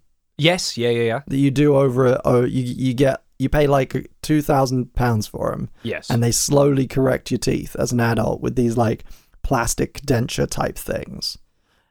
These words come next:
Speaker 2: And you got, like, ten or fifteen of them, and you wear each one for in, in order for a few weeks, right?
Speaker 1: So what, to kind of hold your teeth down at different rates over that
Speaker 2: Yeah,
Speaker 1: time,
Speaker 2: to
Speaker 1: right?
Speaker 2: slowly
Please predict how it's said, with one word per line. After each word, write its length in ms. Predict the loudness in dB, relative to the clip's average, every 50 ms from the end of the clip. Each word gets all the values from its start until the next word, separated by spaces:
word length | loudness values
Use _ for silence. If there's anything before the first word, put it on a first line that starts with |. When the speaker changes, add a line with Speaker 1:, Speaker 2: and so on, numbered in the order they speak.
| _ _ -4
Speaker 2:
And 420 | -2 0 2 2 0 -2 -4 -6 -6 -2
you 160 | 0 0 2
got, 200 | 4 2 2 2
like, 260 | 2 0 0 -2 -4 -6
ten 240 | -4 0 0 0
or 80 | 0 0
fifteen 480 | 0 0 -2 -2 0 0 0 2 2 2
of 100 | 0 0
them, 340 | -2 -4 -6 -8 -10 -14 -14 -18 _ _ _ -4
and 120 | -2 0
you 80 | 2 2
wear 200 | 2 2 2 2 0
each 260 | 0 -2 -4 -4 -4
one 380 | -2 2 2 2 2 2 0 -2
for 200 | -4 -4 -6 -4
in, 320 | -2 -2 0 0 0 -2 -4 -2
in 160 | 0 0 0 0
order 600 | 2 2 4 4 4 2 2 -2 -4 -4 -8 -10 -12 -18 -20 -20 _ _
for 100 | -4 -2
a 40 | -2
few 240 | -2 0 0 2 2
weeks, 460 | 4 2 2 0 -4 -10 -12 -10 -6
right? 260 | -4 -4 -4 -4 -4 -4
Speaker 1:
So 120 | -4 -4 -2
what, 240 | 0 0 0 2 0
to 100 | -2 -2
kind 260 | 0 0 0 0 0
of 80 | -4 -6
hold 480 | -6 -4 -2 -2 -2 -2 -2 -6 -4 -4
your 160 | -4 -4 -4
teeth 380 | -4 -6 -6 -6 -6 -8 -8
down 320 | -4 -2 -2 0 -2 -2 -4
at 120 | -6 -4 -4
different 320 | -4 -4 -2 -4 -6 -4
rates 460 | 0 0 0 0 -2 -4 -6 -6 -4
over 200 | -4 -4 -4 -4
that 100 | -2 0
Speaker 2:
Yeah, 80 | 0 2
Speaker 1:
time, 140 | 2 2 0
Speaker 2:
to 40 | 0
Speaker 1:
right? 60 | 0
Speaker 2:
slowly 920 | -2 -2 -2 0 2 2 4 4 2 2 2 0 0 0 -2 -2 -4 -6